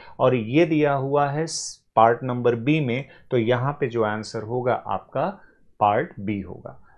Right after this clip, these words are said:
तो चलिए क्वेश्चन नंबर तीन की तरफ बढ़ते हैं, और क्वेश्चन नंबर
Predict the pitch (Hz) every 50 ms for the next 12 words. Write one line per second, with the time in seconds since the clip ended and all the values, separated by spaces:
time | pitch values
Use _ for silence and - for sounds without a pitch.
0 | _ - 143 139 - - 170 165 170 185 185 196 220 214 - - _ _ _ -
1 | 135 131 127 - - - 165 165 165 160 156 160 160 165 160 160 - - - 139
2 | 143 143 151 143 - 151 135 - 123 117 123 113 104 107 117 123 127 - 151 151
3 | 147 160 170 196 - - - 123 120 113 - - - 131 131 131 - - 180 170
4 | 160 147 131 123 123 123